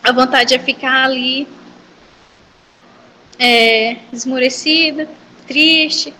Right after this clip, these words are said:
cansada. E pro filósofo grego Aristóteles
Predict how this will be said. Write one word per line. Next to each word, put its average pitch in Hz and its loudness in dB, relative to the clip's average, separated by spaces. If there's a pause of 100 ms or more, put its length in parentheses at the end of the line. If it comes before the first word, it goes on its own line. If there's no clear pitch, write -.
(500)
cansada. 294 2 (1160)
E 302 0 (220)
pro 415 -2
filósofo 285 0
grego 240 -2
Aristóteles 254 -4